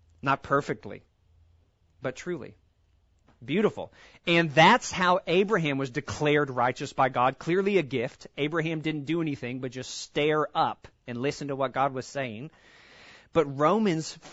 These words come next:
four twenty-two says, "The words, 'It was counted to him as righteousness,' were not written for Abraham's sake alone, but for ours also.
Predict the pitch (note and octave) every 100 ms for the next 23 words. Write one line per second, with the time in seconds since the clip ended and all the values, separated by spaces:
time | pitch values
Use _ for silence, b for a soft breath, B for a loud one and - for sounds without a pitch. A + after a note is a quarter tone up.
0 | - A3 A#3+ A#2+ A#2 F3+ - F3 E3+ D#3
1 | - G3 D#3 - G#2+ A2 D3+ - b b
2 | b b C#3 D3 C3 F3 E3+ B2+ C#3+ -
3 | - E3 E3+ D#3 C#3+ - D3+ D3+ - D#3
4 | - B2+ - F3 G#3 B2+ C#3 A3 - _
5 | _ _ B2 B2 A#2+ B2 B2 C3 C#3+ D3
6 | - C3 D3 C#3 E3+ E3 C3+ C3 C3+ D#3
7 | E3 D3+ C#3 - C#3+ C3+ - B2+ A#2+ C3+
8 | B2+ A#2 B2+ B2+ - B2+ C3 B2 G#2 A#2
9 | - G2+ E2+